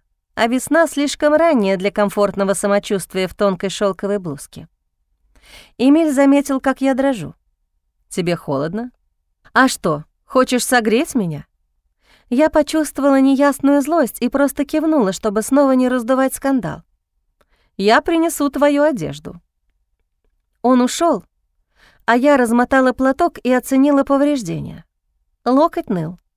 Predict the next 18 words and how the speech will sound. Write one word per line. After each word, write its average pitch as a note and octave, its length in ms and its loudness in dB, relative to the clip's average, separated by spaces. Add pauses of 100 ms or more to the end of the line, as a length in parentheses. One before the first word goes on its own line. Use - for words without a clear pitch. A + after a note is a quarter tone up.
(420)
Рука C4 380 0
стала C#4+ 320 2
неуклюжей. G#3+ 720 -2 (720)
Но C4 160 4
все E4+ 220 0
не F4 140 0
так C#4+ 260 -2
плохо. F3 480 -8 (580)
Кровь C4+ 380 0
почти D4 400 0
остановилась. G#3+ 800 -4 (1040)
Я D#4 220 2
еще C#4+ 240 0
немного C#4 480 4
подержала B3+ 640 0
платок B3 420 -2
на B3+ 180 0
ране F#3+ 440 -2